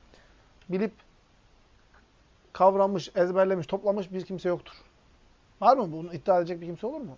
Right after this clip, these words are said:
Yok, değil mi? İmam Bukhari de olsa, İm-, İmam Şafii de olsa, İmam Ahmet de olsa elbette duymadığı veyahut da ulaşmayan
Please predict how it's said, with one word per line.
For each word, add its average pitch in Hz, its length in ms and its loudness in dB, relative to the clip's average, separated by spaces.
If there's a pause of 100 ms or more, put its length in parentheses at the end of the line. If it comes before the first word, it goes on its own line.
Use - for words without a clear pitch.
(120)
Yok, 208 180 -6 (140)
değil 285 120 -10
mi? 160 80 -14 (1000)
İmam 196 240 -4
Bukhari 190 340 4
de 185 40 0
olsa, 160 320 -6 (1080)
İm-, 175 200 -10 (340)
İmam 180 220 -6
Şafii 170 320 2
de 156 60 -4
olsa, 147 300 -12
İmam 156 220 -10
Ahmet 165 300 -12
de 143 40 -14
olsa 196 240 -14 (1200)
elbette 180 480 0
duymadığı 151 520 -4
veyahut 156 280 -10
da 151 40 -12
ulaşmayan 156 600 -4